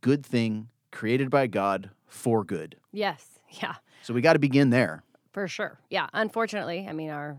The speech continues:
Speaker 2: culture and world has hijacked it to appear bad or to have a lot of permeations of badness from it, you know, outside of marriage or with other peop-,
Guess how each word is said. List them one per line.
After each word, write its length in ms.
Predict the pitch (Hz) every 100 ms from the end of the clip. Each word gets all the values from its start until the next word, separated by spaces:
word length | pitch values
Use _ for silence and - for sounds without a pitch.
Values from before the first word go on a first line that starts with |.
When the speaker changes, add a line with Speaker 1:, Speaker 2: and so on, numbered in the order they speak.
| 147
Speaker 2:
culture 380 | - 165 160 165
and 140 | 160 156
world 260 | 165 156
has 120 | 139
hijacked 500 | - 175 160 156 -
it 160 | 156 - -
to 160 | 180 -
appear 580 | - - - 240 214
bad 500 | 170 165 151 151 160 180 -
or 520 | 202 175 156 139 147 _ _ _ _ _
to 120 | - 160
have 200 | 175 170
a 40 |
lot 220 | 170 170
of 340 | 156 156 - _ -
permeations 880 | - 202 185 220 220 214 190 185 170
of 200 | 170 131
badness 640 | 180 190 196 180 151 -
from 240 | - 185
it, 300 | 170 196 -
you 100 | 185
know, 360 | 185 165 160 196
outside 400 | - 165 220 233 208
of 60 |
marriage 520 | 214 208 196 185 170 156
or 140 | 156
with 220 | 151 143
other 220 | 131 - -
peop-, 200 | 247